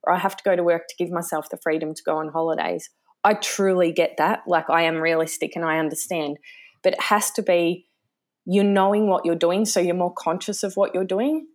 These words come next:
And if you're going to a job that you really dislike and you're dreading every single day, then, then I would say,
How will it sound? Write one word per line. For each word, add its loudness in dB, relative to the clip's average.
And 0
if -2
you're 4
going 2
to -2
a 0
job 0
that -4
you -4
really 2
dislike -2
and -2
you're 2
dreading 0
every 0
single -4
day, 0
then, 0
then 0
I 4
would 0
say, -2